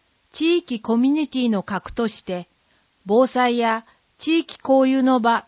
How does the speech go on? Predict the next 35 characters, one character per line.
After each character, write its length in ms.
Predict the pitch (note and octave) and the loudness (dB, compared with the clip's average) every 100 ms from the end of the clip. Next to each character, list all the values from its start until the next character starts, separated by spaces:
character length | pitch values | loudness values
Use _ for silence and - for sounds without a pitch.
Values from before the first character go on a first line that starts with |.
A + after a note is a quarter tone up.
| - | -2
等 220 | C4 C#4 | 0 2
の 160 | A3+ G#3 | 0 -2
様 280 | A3 A3+ D#4+ | -2 0 0
々 260 | F4 D#4 | 0 0
な 140 | B3+ A3 | 0 -2
機 180 | A#3 | 0
能 340 | A#3+ B3 A3+ F3 | 0 2 0 -2
を 120 | - | -2
併 240 | F#3+ G3+ A3+ | 0 0 0
せ 140 | B3 | -2
持 120 | B3+ | -2
っ 60 | C4 | -2
て 180 | B3 A3 | -2 -2
い 80 | |
る 80 | G3+ | -2
こ 160 | G3 G3 | -4 -4
と 140 | G#3+ | -4
に 140 | G3 F3 | -4 -4
配 260 | G3+ G3+ | -4 -2
慮 100 | F3+ | -4
し 180 | F3+ E3+ | -6 -8
ま 160 | D3+ E3 | -10 -10
す。 220 | - _ _ _ _ _ _ _ _ _ _ _ - | -18 _ _ _ _ _ _ _ _ _ _ _ -6
ま 140 | G#3 | -6
た、 320 | G#3+ A3 A3 - _ _ | 0 0 0 -6 _ _
将 260 | - D4 C#4 | -2 2 4
来 220 | B3 A3+ | 4 2
に 120 | A3 | 0
わ 120 | G3+ | 0
た 160 | G#3 G#3+ | -2 -4
り、 200 | G#3+ G#3 _ _ _ - | -4 -8 _ _ _ -6
学 220 | G3 G3+ _ | -4 -4 _
校、 340 | - B3+ B3 - _ _ - | -2 0 0 -4 _ _ -10
地 260 | - D4+ | -4 -2
域、 360 | A3+ - E3 | -4 -8 -12